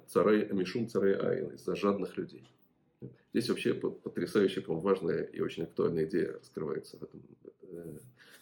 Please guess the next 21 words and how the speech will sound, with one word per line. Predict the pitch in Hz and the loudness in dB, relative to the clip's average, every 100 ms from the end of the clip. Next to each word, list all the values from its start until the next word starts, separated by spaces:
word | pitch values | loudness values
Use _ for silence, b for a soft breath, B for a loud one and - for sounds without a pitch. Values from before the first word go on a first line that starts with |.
| b 82 - | b -16 -10
в | 85 | -6
этом | 78 78 | -4 -2
месте | 76 - | -4 -6
в | - | -6
Талмуде. | 78 80 - - _ _ _ _ _ _ _ _ _ _ _ _ _ _ _ - | -2 -2 -2 -6 _ _ _ _ _ _ _ _ _ _ _ _ _ _ _ -4
Люди, | - - 117 | 0 2 0
когда | - - 117 | -2 -2 0
хотят | 101 139 139 | 0 -2 0
кому-то | 92 113 123 | 2 0 0
помочь, | - 101 82 - - - | -2 0 0 -4 -10 -16
ну, | - - | -14 -14
хот-, | - - - | -12 -12 -12
думают, | 78 85 110 92 - | -12 -6 -2 -2 2
надо | - 90 | 2 2
там | - 69 | -2 -6
человеку, | - 80 80 - - 85 - - - - | -6 -4 2 0 0 -8 -8 -14 -20 -18
не | - | -18
знаю, | - - | -18 -20
там, | _ - _ | _ -20 _
всякие | - - - 82 | -4 -4 0 4
разные | 95 87 80 76 - | 4 4 0 -2 -8